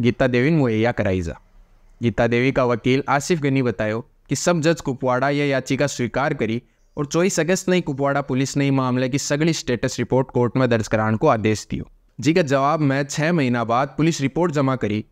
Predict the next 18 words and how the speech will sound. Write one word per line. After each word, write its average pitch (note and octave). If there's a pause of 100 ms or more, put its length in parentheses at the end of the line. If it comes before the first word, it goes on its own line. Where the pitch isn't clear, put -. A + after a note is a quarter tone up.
(100)
और C#3
बतायो B2
कि D#3+
कुपवाड़ा C#3+
पुलिस D3
स्टेशन C3
में C#3
किसनाराम C#3+
गहलोत D#3+
की E3
शहादत A2+
या B2
आत्महत्याओं C#3+
जुड़ो B2
कोई D3+
रिकॉर्ड A#2
को F#2
नहीं F2+